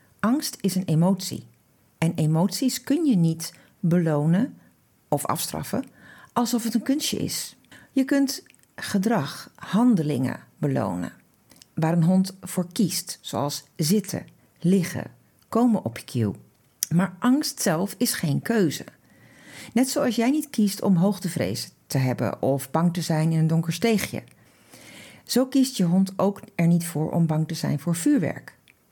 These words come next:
Zijn lichaam en zijn zenuwstelsel reageren gewoon op iets wat hij als bedreigend ervaart. Dus als dan iemand zegt, "Je mag hem niet troosten, want dan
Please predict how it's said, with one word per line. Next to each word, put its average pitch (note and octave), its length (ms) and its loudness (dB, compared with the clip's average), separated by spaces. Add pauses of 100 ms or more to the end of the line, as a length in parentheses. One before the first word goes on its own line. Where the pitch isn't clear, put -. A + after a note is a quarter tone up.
(480)
Zijn D3+ 220 -2
lichaam C4+ 400 2
en G3+ 100 0
zijn F#3+ 140 -2
zenuwstelsel E3+ 800 0 (300)
reageren G#3 640 2
gewoon C#3+ 380 -2
op - 140 -8
iets - 260 -2
wat D#3 160 -4
hij - 100 -4
als - 160 -6
bedreigend E3 560 -2
ervaart. - 560 -6 (840)
Dus A3+ 340 0
als - 120 0
dan C4+ 120 0
iemand C4 280 4
zegt, - 340 -2 (120)
"Je D#3+ 220 2
mag D3+ 200 2
hem D3 120 0
niet C#3+ 140 0
troosten, F#3+ 640 0
want D#3 280 0
dan C#3+ 260 0